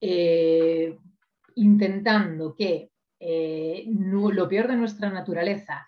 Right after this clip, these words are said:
eh, ni nos tiranice a nosotras mismas, ni tiranice a los demás, es decir, que, que no pongamos un tirano a, a gobernar,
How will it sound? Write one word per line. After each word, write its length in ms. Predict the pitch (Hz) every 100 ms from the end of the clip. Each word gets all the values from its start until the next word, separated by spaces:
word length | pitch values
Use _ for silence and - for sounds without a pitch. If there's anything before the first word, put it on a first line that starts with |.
| _ _ _ _ _
eh, 500 | - 170 170 170 180 214
ni 240 | 196 196
nos 240 | 185 185 -
tiranice 540 | 190 170 214 254 277
a 40 |
nosotras 460 | 240 208 214 202 202
mismas, 520 | 233 247 269 294 - -
ni 420 | 196 208 208 208
tiranice 480 | 196 170 214 208 240
a 60 |
los 180 | 214 208
demás, 320 | 180 214 277
es 80 | 190
decir, 220 | 180 214
que, 260 | 180 170 180
que 120 | 175
no 120 | 190
pongamos 440 | 202 208 214 208 220
un 120 | 214
tirano 420 | 208 202 220 185
a, 120 | 147 -
a 80 |
gobernar, 520 | 160 185 214 254 247